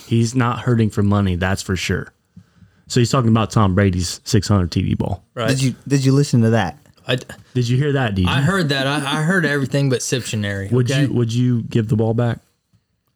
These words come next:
Speaker 1: Or would you try to negotiate a bigger payday?
Speaker 2: Me personally,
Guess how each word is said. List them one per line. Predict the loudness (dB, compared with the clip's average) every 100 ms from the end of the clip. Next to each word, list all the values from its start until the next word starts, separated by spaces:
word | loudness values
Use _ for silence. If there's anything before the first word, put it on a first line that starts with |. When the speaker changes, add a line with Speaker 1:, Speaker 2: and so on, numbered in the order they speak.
| 0
Speaker 1:
Or |
would | 0 2
you | 0
try | 0 -2 0
to | 0 0
negotiate | 0 0 0 0 0 2 2
a | 2 0 -4 _ _ _ _ _ _ _ 0
bigger | 2 2
payday? | 2 0 0 -2 -8 _ -6
Speaker 2:
Me | 0 2
personally, | 4 2 2 2 0